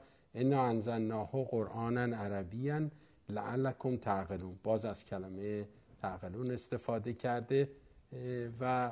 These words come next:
شاید، یکی دیگه هم در ارتباط با سورهٔ انعام آیهٔ سی و دو هم: «و ما الحیاة الدنیا الا لعب و لهو للدار آخرته، آخرتو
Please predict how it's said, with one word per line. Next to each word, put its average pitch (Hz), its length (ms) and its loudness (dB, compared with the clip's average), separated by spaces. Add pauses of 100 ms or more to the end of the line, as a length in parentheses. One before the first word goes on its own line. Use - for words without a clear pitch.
(160)
شاید، 120 440 -2 (680)
یکی 135 220 -6
دیگه 120 280 2
هم 131 120 4
در 117 140 0
ارتباط 110 420 -4
با 120 140 -4
سورهٔ 107 460 -4
انعام 104 540 -2 (200)
آیهٔ 104 280 -4
سی - 280 -8
و 101 80 -2
دو 120 140 -6
هم: 123 220 0 (500)
«و 123 100 8
ما 135 100 10
الحیاة 127 460 6
الدنیا 120 720 -2 (720)
الا 123 320 2
لعب 120 420 0 (800)
و 113 60 -4
لهو 120 480 4
للدار 113 1040 2
آخرته، 101 1080 -4
آخرتو 101 1120 -2